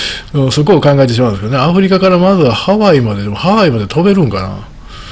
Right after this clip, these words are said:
えー、三千キロぐらいだったら飛べるんかな。で、ハワイからグアムに行って、ほんで、グアムから沖縄に来るんでしょうね。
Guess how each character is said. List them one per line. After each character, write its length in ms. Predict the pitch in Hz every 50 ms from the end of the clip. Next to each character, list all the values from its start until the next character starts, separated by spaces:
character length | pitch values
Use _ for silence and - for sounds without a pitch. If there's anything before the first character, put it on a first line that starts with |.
| - - - - - - - - - - - -
え 960 | 127 123 113 104 101 95 95 95 101 101 104 107 110 110 107 104 104 107 107 110
ー、 40 |
三 340 | 113 - 139 143 156 165 165
千 200 | 165 180 180 180
キ 100 | 175 208
ロ 140 | 190 196 196
ぐ 100 | 196 214
ら 160 | 208 180 151
い 100 | 127 113
だ 80 | 107 101
っ 20 |
た 80 | - -
ら 60 | 104
飛 120 | 113 131
べ 120 | 135 135 127
る 100 | 120 107
ん 40 | 95
か 80 | 92
な。 60 | 95
で、 100 | 107 120
ハ 140 | 127 143 185
ワ 180 | 208 220 208 185
イ 80 | 156
か 100 | 147 160
ら 140 | 143 127 117
グ 160 | 113 147 156
ア 40 | 147
ム 140 | 131 120 107
に 80 | 104 104
行 80 | 101
っ 20 | -
て、 280 | - - 131 127 117
ほ 80 | 110 127
ん 20 |
で、 80 | 135 131
グ 140 | 139 175 202
ア 80 | 202
ム 100 | 185 175
か 160 | 170 175 170
ら 160 | 170 185 175 147
沖 180 | 127 - 127
縄 120 | 127 117 107
に 60 | 101
来 80 | 104
る 60 | 101 95
ん 40 |
で 60 | 92 90
し 40 |
ょ 60 | 95 101
う 60 | 113
ね。 220 | 147 139 117 101